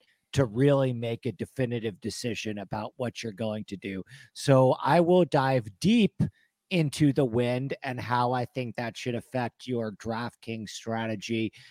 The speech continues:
and such in my Wednesday article on the website. But look, I mean,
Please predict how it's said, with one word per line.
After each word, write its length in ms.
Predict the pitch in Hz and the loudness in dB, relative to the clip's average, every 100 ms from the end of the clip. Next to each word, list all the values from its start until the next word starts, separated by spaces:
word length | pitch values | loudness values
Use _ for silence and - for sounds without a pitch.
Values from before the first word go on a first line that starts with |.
| _ _ - | _ _ -8
and 180 | 123 | -6
such 480 | 113 - 120 113 - - | -4 2 2 2 -4 -10
in 300 | 143 117 117 | -6 -4 -4
my 280 | 113 113 113 | -4 -2 -2
Wednesday 560 | 104 120 139 151 127 113 | 0 2 2 0 -4 -4
article 640 | 107 107 107 - 113 110 | -4 -4 -4 -2 -2 -2
on 300 | 107 107 107 | -4 -6 -4
the 80 | 107 | -4
website. 640 | 101 107 98 - 123 113 110 _ | -2 -2 -4 -2 0 0 -2 _
But 360 | 131 123 120 - - - _ | 4 4 2 -4 -20 -20 _
look, 220 | 214 202 | 4 6
I 60 | 175 | 6
mean, 300 | 165 165 | 6 4